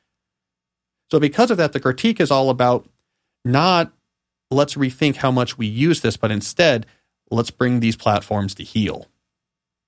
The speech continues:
Not about less social media. It's about moving social media towards whatever vision the particular criticizer here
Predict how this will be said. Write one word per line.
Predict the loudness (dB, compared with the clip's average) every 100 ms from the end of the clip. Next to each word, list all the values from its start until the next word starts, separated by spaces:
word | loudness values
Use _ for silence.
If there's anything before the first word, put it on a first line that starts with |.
| _ _ _ _ _ _ _ -8
Not | -2 0 2
about | 2 2
less | -2 -2
social | -6 -2
media. | -2 0 0 -2
It's | -2 -6
about | -2 -2 0 -2 _ _
moving | -4 2 4 4 0
social | -2 -2 -2
media | -2 0 -2
towards | -4 -4 -4 -4 -6 -12 _ _ _ _ _ _ _ _ _ -6
whatever | 2 4 4 2 0
vision | 4 4 4 2
the | 0
particular | 0 -4 -2 -2 0 2 2
criticizer | 0 -2 0 0 0 0 -4
here | -4 -6 -4 -6